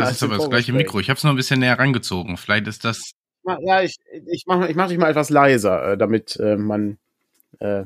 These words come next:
Speaker 2: nicht auch noch
Speaker 1: Ach
Speaker 2: auf
Speaker 1: so.
Speaker 2: meiner Tonspur dich hört. Aber, äh, sehr gut, klingt
Speaker 1: Ich hab's
Speaker 2: gut.
Speaker 1: jetzt mal so vor
Speaker 2: Kann man
Speaker 1: mich
Speaker 2: nicht meckern.
Speaker 1: gestellt. Das ist vielleicht für Mikros nicht schlecht.
Speaker 2: Es kann, kann hilfreich sein. Da wir grad bei elektrischen Geräten sind, ähm, ich, äh,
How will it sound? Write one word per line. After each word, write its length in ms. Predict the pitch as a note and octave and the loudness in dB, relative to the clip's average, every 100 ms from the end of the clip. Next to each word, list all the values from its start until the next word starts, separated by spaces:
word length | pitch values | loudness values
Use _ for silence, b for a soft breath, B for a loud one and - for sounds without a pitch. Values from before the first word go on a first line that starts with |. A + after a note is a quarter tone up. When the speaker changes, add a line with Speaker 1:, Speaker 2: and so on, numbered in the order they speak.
| G#2 | -6
Speaker 2:
nicht 300 | G#2+ - - | -8 -6 -2
auch 80 | G#2 | 0
noch 120 | G#2 | 2
Speaker 1:
Ach 40 | |
Speaker 2:
auf 60 | G#2 | 2
Speaker 1:
so. 80 | A#2 | 4
Speaker 2:
meiner 180 | A2+ | 2
Tonspur 380 | G#2+ G#2 G2 F#2+ | 0 -4 -4 -6
dich 160 | F#2 - | -6 -10
hört. 260 | D#2+ - | -10 -10
Aber, 580 | - A2+ G2 C2+ G2+ G2+ G2+ | -4 -2 -2 -2 -4 -4 -6
äh, 100 | - | -10
sehr 180 | A2 F#3+ | 0 2
gut, 240 | F#3+ A#2+ | 4 2
klingt 160 | - F#3 | 0 -2
Speaker 1:
Ich 60 | B3+ | 0
hab's 100 | - | -2
Speaker 2:
gut. 80 | A2 | -6
Speaker 1:
jetzt 80 | - | -4
mal 100 | A2+ | -2
so 180 | A2+ G2+ | -2 -6
vor 440 | - - - C#3+ | -10 -8 0 2
Speaker 2:
Kann 80 | B2+ | 4
man 100 | D#3+ | 2
Speaker 1:
mich 120 | D#3+ | 2
Speaker 2:
nicht 20 | |
meckern. 220 | E3 C#3+ F#2 F2 | 2 4 2 0
Speaker 1:
gestellt. 180 | - - | -6 -8
Das 160 | F#2+ G2 | -8 -6
ist 260 | G2 - | -10 -6
vielleicht 260 | G#2+ G#2+ - | -2 -2 0
für 100 | A2+ | -2
Mikros 340 | A#2+ - A#2+ | -2 -2 -2
nicht 160 | A#2+ A2 | 0 -2
schlecht. 380 | - G#2 - - _ _ _ B B B | 0 -2 -4 -16 _ _ _ B B B
Speaker 2:
Es 80 | - | -6
kann, 260 | - D3+ D#3 | 0 0 0
kann 160 | D3+ | 2
hilfreich 380 | D#3 C3 G#2 G2+ | 2 2 0 -2
sein. 260 | G#2 F2+ F2 B B | -4 -6 -8 B B
Da 140 | G#3 | 0
wir 80 | A3 | 2
grad 240 | F#3 G3+ G3 | 4 2 4
bei 200 | F3+ E3 | 4 4
elektrischen 440 | E3+ F#3 F#3 F3 | 2 0 -2 0
Geräten 260 | D#3 E3 C3 | 4 2 2
sind, 280 | A2 - - | -2 -4 -4
ähm, 240 | C3 C3+ | 0 0
ich, 280 | C3+ - - | -2 -8 -14
äh, 360 | F#2 D2 F2 | -16 -12 -10